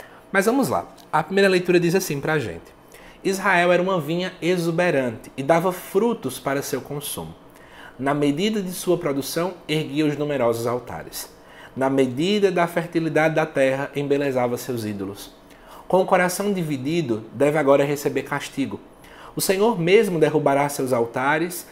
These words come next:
destruirá os seus simulacros." "Deserto, deserto", dirão agora, "não temos rei, não temos medo do Senhor.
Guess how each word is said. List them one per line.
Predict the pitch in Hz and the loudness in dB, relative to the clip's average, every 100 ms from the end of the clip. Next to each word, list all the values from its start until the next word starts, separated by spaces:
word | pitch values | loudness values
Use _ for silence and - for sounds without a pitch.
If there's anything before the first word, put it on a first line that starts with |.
| - - | -20 0
destruirá | 139 185 185 180 170 143 147 | 4 4 2 0 2 4 0
os | 151 | 0
seus | 156 143 | -4 -4
simulacros." | - 170 165 107 101 101 101 - - - - - - | -4 -2 0 0 -2 -6 -12 -12 -14 -18 -20 -20 -18
"Deserto, | 113 143 143 139 170 165 - 107 - | 4 6 6 6 6 4 -4 -16 -12
deserto", | - 135 - 165 170 - 117 | -4 -2 0 0 0 -4 -6
dirão | 117 110 | -4 -4
agora, | 104 95 92 90 - - - | -4 -4 -4 -8 -16 -20 -12
"não | 143 180 226 247 | 0 2 2 2
temos | 202 196 190 - | 2 2 -2 -2
rei, | 135 120 117 - - - - | -2 -2 -6 -16 -20 -14 -2
não | 165 202 | 2 2
temos | 208 185 185 156 | 2 0 0 0
medo | 151 151 143 | 2 4 2
do | 143 | 0
Senhor. | - 151 107 101 | -4 -6 -4 -6